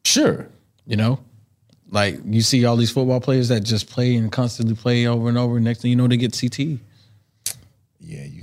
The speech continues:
Speaker 2: Yeah, so too much of anything is a bad thing. But even in the future, I, that's why I wanna nip s-, certain things in the bud at this age,
Speaker 1: Like
Speaker 2: so
Speaker 1: what?
Speaker 2: I won't have to worry about it later on.
Speaker 1: Like what?
Speaker 2: Just, like, I don't know. Just bullshit that I'm into.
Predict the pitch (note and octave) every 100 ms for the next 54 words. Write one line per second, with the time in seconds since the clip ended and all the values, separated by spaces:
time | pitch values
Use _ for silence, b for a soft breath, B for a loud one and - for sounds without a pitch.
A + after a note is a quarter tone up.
0 | A#2+ A2 B2+ A#2 G#2+ - D#3 C3+ C3 B2+
1 | A#2 A2+ G#2+ G#2+ G2+ G#2+ G2+ G#2 G2 G#2
2 | B B - B2 A2+ - E3 F#3 F3+ E3
3 | C#3 E3+ D#3 B2 A#2 C#3+ C#3+ A2+ D3 F3+
4 | D#3+ D#3 C#3+ B2+ C#3+ - - _ _ -
5 | - - A2 - C#3 B2 C#3 A#2+ A#2 A#2+
6 | A#2+ A2+ B B B B B _ _ _
7 | _ _ _ _ _ _ C3 B2+ D3 C3+
8 | C3 A#2+ A2 G2 G2 F2 - B2 C3+ B2+
9 | C#3 B2 C3+ E3 C#3+ C3 B2 C#3 C#3+ D#3+
10 | E3 A2 F2 D#2 C#2+ B1 - - b b
11 | b b - G#3+ G#3+ A3 G#3 - - -
12 | _ _ _ E3 A#3 B2 B2 F3+ G#3 B
13 | B B B _ _ _ _ - F3+ -
14 | - G#2+ A2 C3+ E3+ D#3+ F3 E3 F3 F3
15 | G#3 - A#2+